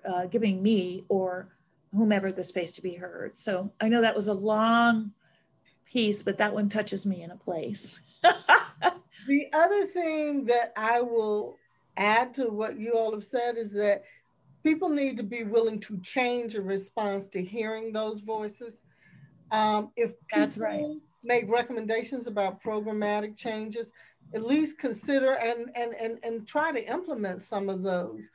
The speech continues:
Speaker 2: Um, I have had situations where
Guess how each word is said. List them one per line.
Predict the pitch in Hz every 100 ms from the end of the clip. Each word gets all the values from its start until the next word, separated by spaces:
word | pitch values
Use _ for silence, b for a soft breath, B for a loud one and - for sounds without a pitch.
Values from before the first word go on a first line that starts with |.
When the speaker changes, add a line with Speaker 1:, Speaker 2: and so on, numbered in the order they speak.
| b b _
Speaker 2:
Um, | 226 220 214 247
I | 311
have | 330 285 269
had | 226 269 262 254
situations | 277 277 254 247 269 240
where | 240 233 226